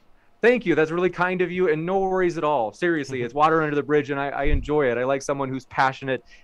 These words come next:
Speaker 1: and so we really do appreciate you. It's been a true pleasure, Daniel. And so,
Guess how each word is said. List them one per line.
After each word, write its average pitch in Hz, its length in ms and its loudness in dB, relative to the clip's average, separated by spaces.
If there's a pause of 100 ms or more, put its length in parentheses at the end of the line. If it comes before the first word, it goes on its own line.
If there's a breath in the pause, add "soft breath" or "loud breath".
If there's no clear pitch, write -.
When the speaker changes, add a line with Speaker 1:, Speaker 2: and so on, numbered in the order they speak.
Speaker 1:
and 123 80 -6
so 139 100 2
we 131 120 0
really 139 200 0
do 135 120 -2
appreciate 123 420 -4
you. 110 240 -4 (240 soft breath)
It's 120 140 -10
been 131 120 -4
a 117 40 -6
true 131 200 -6
pleasure, 113 380 -4
Daniel. 107 480 -8
And 104 180 -12
so, 107 320 -4